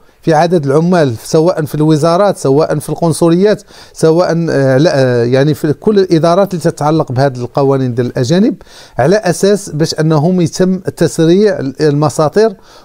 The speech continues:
وتسريع الإجراءات ديال التأشيرات وديال الدخول وديال الناس اللي غياخذوا البرميسو وأشياء كثيرة. ما عليكم إلا تتبعونا في قناة الجالية العربية، راه دائمًا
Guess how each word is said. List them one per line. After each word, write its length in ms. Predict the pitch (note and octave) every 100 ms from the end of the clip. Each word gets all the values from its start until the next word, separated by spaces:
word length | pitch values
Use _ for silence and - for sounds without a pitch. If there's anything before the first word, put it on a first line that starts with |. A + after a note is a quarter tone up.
| -
وتسريع 680 | G3+ G3+ F#3+ F3 F#3+ G3 F#3+
الإجراءات 800 | F3 E3 C#3+ D#3+ E3 F3 F3+ D3+
ديال 200 | C3 C#3+
التأشيرات 800 | - - - D#3+ D#3+ F3+ E3+ D3+
وديال 200 | D3+ C#3+
الدخول 520 | D#3 C#3 E3+ F#3 E3+
وديال 220 | C#3+ D3+
الناس 240 | D#3 C3+
اللي 120 | C#3 D3+
غياخذوا 260 | C#3 C3
البرميسو 580 | C3 D3 D3 D3+ G#3 A3 - - -
وأشياء 500 | D#3 G3 D#3+ - D3
كثيرة. 520 | - D#3 F3+ F#3 G3+ - - -
ما 140 | G3+ A#3
عليكم 400 | G3 F3+ B2 B2 G#3
إلا 220 | G#3 F3
تتبعونا 680 | - E3+ A#2+ C3+ C3+ G#2 -
في 140 | - F3+
قناة 300 | E3 D#3+ C#3+
الجالية 320 | B2+ C3+ C3
العربية، 580 | B2 A#2 B2+ A#2 D#3+ G#3 - - -
راه 140 | D#3 D3+
دائمًا 680 | C#3+ F#3+ F3+ D#3+ E3+ F3